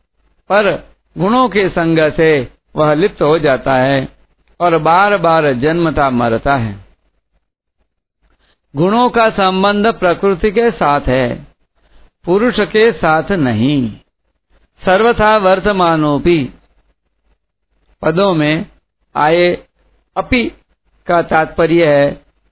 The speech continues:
कि वह आसक्त मनुष्य की तरह सब बर्ताव करता हुआ भी निर्विकार रहता है। "न स भूयो विजायते",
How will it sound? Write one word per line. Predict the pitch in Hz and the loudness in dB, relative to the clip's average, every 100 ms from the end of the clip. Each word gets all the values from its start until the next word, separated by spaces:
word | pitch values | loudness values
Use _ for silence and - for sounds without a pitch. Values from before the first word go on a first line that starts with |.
| _ - | _ -4
कि | |
वह | 170 196 196 214 - 156 | 0 2 2 0 -4 -2
आसक्त | 160 165 165 196 196 190 | 0 0 -2 -4 -2 -4
मनुष्य | 160 160 175 175 180 | -2 0 -2 -2 -2
की | 165 165 156 | 0 0 0
तरह | - 139 139 156 170 196 190 127 - _ _ _ _ _ _ | 0 0 2 2 2 2 2 -2 -8 _ _ _ _ _ _
सब | 190 214 202 | -2 0 0
बर्ताव | 165 165 - 165 160 147 | 2 0 0 0 2 0
करता | - 151 139 156 | 0 -2 0 0
हुआ | 147 139 139 135 | 2 2 2 0
भी | 123 156 220 233 180 117 - _ _ 160 | 0 0 2 2 0 -2 -12 _ _ -2
निर्विकार | 156 165 180 240 202 196 190 202 | 0 2 2 0 0 2 4 2
रहता | 220 151 131 147 127 | 2 0 0 0 0
है। | 120 151 147 127 120 101 _ _ - _ _ _ _ _ _ _ _ _ _ _ _ - | 0 0 0 -2 -6 -16 _ _ -20 _ _ _ _ _ _ _ _ _ _ _ _ -4
"न | 165 196 202 185 | 0 2 2 2
स | 190 196 190 | 2 4 2
भूयो | 139 165 165 170 185 202 | 2 2 4 4 4 4
विजायते", | 180 147 135 131 123 117 156 147 | 2 2 2 2 0 0 0 0